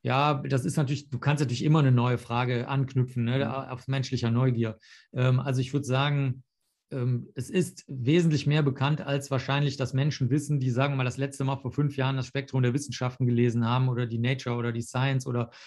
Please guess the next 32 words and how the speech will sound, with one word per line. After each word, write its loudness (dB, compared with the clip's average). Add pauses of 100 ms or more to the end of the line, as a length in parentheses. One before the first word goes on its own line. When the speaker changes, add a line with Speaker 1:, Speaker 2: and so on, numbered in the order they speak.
(140)
Speaker 1:
irgendwie 4
den, 2
den 0
Wissensteil 0 (200)
von -4
irgendeiner -2
Frankfurter -2
Allgemeinen 2
oder 0
von -4
der -4
Zeit -4
oder -2
so. -2 (420)
Also 4
die, 2 (460)
der, 2
das -2
ist -4
tatsächlich -2
so, 2
wie, 0 (100)
wie -4
man 0
das -4
immer 0
hört, -2
der, -4
der -2
Wissenszuwachs -2
ist -8
also, 0